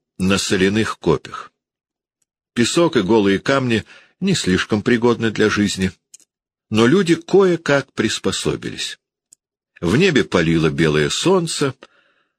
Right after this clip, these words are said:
а в глубине узких штолен сверкала не вода, а глыбы соли. Соль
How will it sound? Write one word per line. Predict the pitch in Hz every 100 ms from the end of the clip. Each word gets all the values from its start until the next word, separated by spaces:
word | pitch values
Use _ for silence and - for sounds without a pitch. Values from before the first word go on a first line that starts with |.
| _
а | 90
в | 95
глубине | 92 117 123 135 143
узких | - 139 135 - 127
штолен | - - 165 180 135
сверкала | 95 - 95 95 104 95 87
не | 87
вода, | 80 82 71 95 135 90 - _ _ _ _ _ _
а | 85
глыбы | 73 80 80 101 82
соли. | 82 - 78 69 60 - _ _ _ _ _ _ _ _ _ _ _ _
Соль | - - 123 156 147